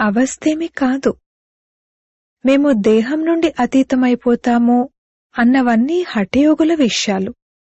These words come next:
అవి రిద్ధి సిద్ధి చేసేవారు చేస్తారు.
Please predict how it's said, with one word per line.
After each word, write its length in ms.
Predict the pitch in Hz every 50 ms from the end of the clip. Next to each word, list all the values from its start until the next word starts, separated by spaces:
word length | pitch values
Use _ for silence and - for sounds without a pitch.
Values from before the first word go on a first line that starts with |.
| _ _ _ _ _ _ _ _ _ _ _ _ _ _ _ _ -
అవి 200 | 247 240 269 269
రిద్ధి 440 | - 233 220 190 190 - 294 311 320
సిద్ధి 420 | - - 311 262 233 - 302 294 - -
చేసేవారు 640 | 277 277 269 - 294 294 277 285 294 302 330 - -
చేస్తారు. 540 | 240 196 185 - - - 220 196 208 240 240